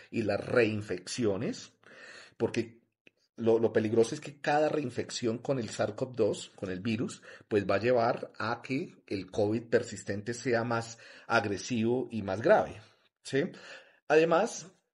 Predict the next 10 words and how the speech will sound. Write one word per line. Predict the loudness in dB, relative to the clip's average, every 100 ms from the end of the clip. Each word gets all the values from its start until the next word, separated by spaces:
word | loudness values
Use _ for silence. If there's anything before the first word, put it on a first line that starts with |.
| _ _ _ _ 2
debemos | 6 6 4 4 2
evitar, | 2 2 2 2 0
debemos | 0 2 0
mantener, | -4 -4 -2 -4 -4
evitar | -4 -4 -2 -2 -2 -4
volvernos | 0 2 4 4 4 0 -4
a |
recontagiar, | -2 -2 -4 -4 -6 0 0 0 -4
entonces | -8 -6 -6 -8 -4
mantener | -4 -2 -4 -2 -4 -4